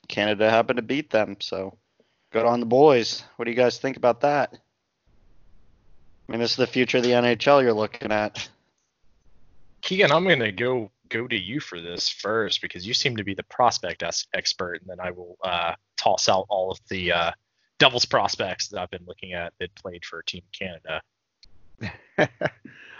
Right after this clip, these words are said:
Speaker 3: I mean, I, by no means do I consider myself a prospect expert. However, I do enjoy that lower level of hockey. Um, I just feel like there's, there's more of a push to really, really show how much you can do in that.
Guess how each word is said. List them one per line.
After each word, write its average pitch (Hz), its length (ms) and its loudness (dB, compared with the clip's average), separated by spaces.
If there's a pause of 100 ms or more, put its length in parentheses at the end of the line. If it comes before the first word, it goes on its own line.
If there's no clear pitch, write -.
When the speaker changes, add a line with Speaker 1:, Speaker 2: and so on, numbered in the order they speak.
(120)
Speaker 3:
I 147 140 4
mean, 139 420 6
I, 127 220 -4
by 151 240 4
no 170 200 4
means 110 300 -2
do 104 80 -4
I 98 80 -4
consider 101 320 -10
myself 90 460 -6
a - 60 -10
prospect 92 760 -8
expert. 101 420 -6
However, 104 480 -2
I 107 80 -2
do 113 240 2
enjoy 104 540 2
that 98 180 0
lower 98 300 2
level 98 280 2
of 92 80 -2
hockey. 95 500 0 (500)
Um, 92 340 0
I 101 80 0
just 107 200 -2
feel 110 180 2
like 107 180 0
there's, 98 400 0
there's 101 260 -2
more 110 320 4
of 95 100 -2
a 95 80 0
push - 440 2
to 98 100 -2
really, 95 460 4 (360)
really 107 200 6
show 95 360 4
how 92 120 -4
much 95 220 -4
you - 80 -8
can 87 180 -4
do 95 220 0
in 95 120 -2
that. 92 280 -2